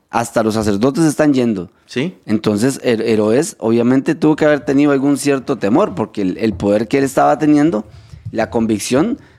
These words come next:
Speaker 1: di, pues, lo pone a temblar y a dudar de lo que él estaba haciendo en ese momento como gobernador, ¿verdad?
Speaker 2: No, y es que no solo eso, Andrés.
Speaker 1: Ujú.
Speaker 2: Herodes no solo escucha de Juan, sino que es reprendido por Juan.
Speaker 1: Ajá.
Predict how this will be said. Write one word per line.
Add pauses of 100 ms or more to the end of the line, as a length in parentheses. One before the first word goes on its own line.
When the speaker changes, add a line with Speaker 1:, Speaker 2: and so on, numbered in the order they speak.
Speaker 1:
di,
pues,
lo
pone
a
temblar
y
a
dudar
de
lo
que
él
estaba
haciendo
en
ese
momento
como
gobernador,
¿verdad? (240)
Speaker 2:
No,
y
es
que
no
solo
eso,
Andrés. (160)
Speaker 1:
Ujú.
Speaker 2:
Herodes
no
solo
escucha
de
Juan, (680)
sino
que
es
reprendido
por
Juan. (100)
Speaker 1:
Ajá.